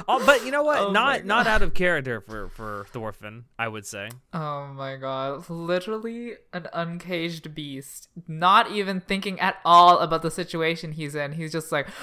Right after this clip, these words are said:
Speaker 2: "I'm gonna ruin you." I'm like, "Okay, girl. You
Speaker 1: This is
Speaker 2: do
Speaker 1: also,
Speaker 2: whatever you
Speaker 1: this is
Speaker 2: wanna
Speaker 1: also
Speaker 2: do."
Speaker 1: the second time that,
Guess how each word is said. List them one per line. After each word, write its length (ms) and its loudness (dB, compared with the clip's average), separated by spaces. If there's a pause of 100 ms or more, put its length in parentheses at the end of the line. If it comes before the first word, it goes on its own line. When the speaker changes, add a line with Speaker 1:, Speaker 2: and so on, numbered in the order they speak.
(120)
Speaker 2:
"I'm 320 8
gonna 320 2
ruin 720 4
you." 420 -2
I'm 180 -8
like, 320 -8
"Okay, 300 -8
girl. 400 -12 (600)
You 60 -8
Speaker 1:
This 80 -4
is 60 -2
Speaker 2:
do 60 -2
Speaker 1:
also, 200 0
Speaker 2:
whatever 160 -6
you 80 -14
Speaker 1:
this 80 -6
is 60 0
Speaker 2:
wanna 80 4
Speaker 1:
also 140 -2
Speaker 2:
do." 60 -10
Speaker 1:
the 60 -6
second 540 -4
time 500 -2
that, 240 -6